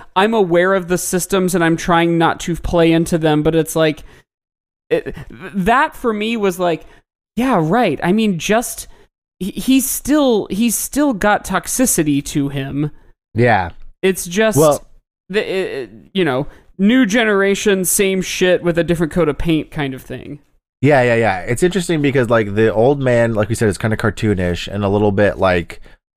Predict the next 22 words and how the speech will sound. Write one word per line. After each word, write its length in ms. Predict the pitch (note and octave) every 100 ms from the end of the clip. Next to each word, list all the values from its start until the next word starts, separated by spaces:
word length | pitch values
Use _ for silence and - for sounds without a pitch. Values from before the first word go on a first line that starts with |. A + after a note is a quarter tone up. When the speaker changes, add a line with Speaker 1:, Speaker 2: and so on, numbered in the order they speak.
| _ _ _ _ _
Speaker 2:
doesn't 300 | F2+ A#2+ A#2+
matter 260 | A2+ A2 G#2
what 80 | G2+
he 80 | F#2+
says 300 | - G2+ -
'cause 100 | G2+
he's 140 | F#2+
so 160 | - F#2+
old. 400 | F#2+ F#2 F2+ E2+
So 80 |
it's 100 | G2
just 160 | E2+ F#2
like, 140 | G#2 F2+
"You're 120 | G#2+
from 80 | C3
Speaker 1:
Right. 60 |
Speaker 2:
a 40 | A2+
different 240 | G#2+ A2
gener-, 220 | F#2 A2
generation, 540 | F#2 G#2+ G2 F#2+ F#2 G2+
doesn't 120 | F2
matter." 280 | F#2 F2